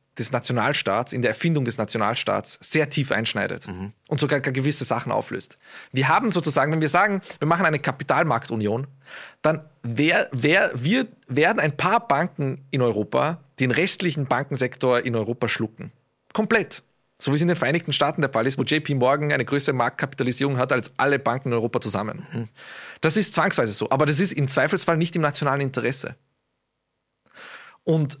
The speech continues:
Speaker 1: jetzt fehlt sozusagen, was fehlt, ist dieser politische Schritt zu sagen, wir übertragen eines der wichtigsten Kompetenzen auf Nationalstaatsebene einem Exekutivorgan auf höherer supranationaler Ebene,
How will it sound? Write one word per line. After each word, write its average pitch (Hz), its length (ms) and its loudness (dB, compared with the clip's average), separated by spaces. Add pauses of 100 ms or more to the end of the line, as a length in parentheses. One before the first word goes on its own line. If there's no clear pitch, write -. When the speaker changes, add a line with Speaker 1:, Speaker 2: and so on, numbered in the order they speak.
(920)
Speaker 1:
jetzt 175 360 2
fehlt 202 240 2
sozusagen, 160 560 2
was 143 180 2
fehlt, 220 360 0
ist 131 260 0
dieser 131 160 2
politische 151 600 0
Schritt - 200 0
zu 113 100 -2
sagen, 131 460 0 (460)
wir 151 340 0
übertragen 156 920 2 (680)
eines 170 260 2
der 143 160 2
wichtigsten 180 540 -2
Kompetenzen 135 920 -2
auf 120 160 -4
Nationalstaatsebene 127 1040 0 (460)
einem 170 260 2
Exekutivorgan 135 1120 0 (800)
auf 135 240 -2
höherer 151 320 4
supranationaler 117 760 0
Ebene, 98 380 -4